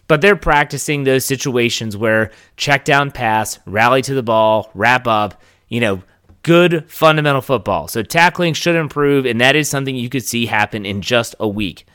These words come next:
Next, and the only other thing that Kevin wrote in his article was to include the tight ends more. Now, I have an article that's gonna be running on the website Friday, and it's all about Matt Canada's comments about Pat Freiermuth.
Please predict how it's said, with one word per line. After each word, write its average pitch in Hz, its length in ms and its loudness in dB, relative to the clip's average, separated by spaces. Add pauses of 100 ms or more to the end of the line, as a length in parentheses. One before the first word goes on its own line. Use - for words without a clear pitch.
(520)
Next, 165 460 0 (220)
and 120 160 -4
the 110 160 -2
only 156 240 4
other 123 140 4
thing 117 200 -2
that 107 100 -4
Kevin 107 260 -2
wrote 104 220 0
in 98 100 -6
his 101 140 -6
article 104 320 -4
was 107 200 -4 (260)
to 127 180 2
include 165 420 0
the 143 80 -4
tight 135 340 2
ends 117 300 2
more. 82 320 -6 (320)
Now, 117 100 4
I 202 120 6
have 233 120 6
an 196 60 2
article 165 320 4
that's - 140 -4
gonna 156 120 0
be 135 120 0
running 139 320 0
on 135 300 0
the 123 60 -2
website 117 480 0
Friday, 110 680 2 (320)
and 123 120 2
it's 131 120 2
all 160 120 4
about 180 240 4
Matt 143 280 -2
Canada's 151 400 -4
comments 101 360 -4
about 95 220 -4
Pat 120 280 -4
Freiermuth. 85 680 -8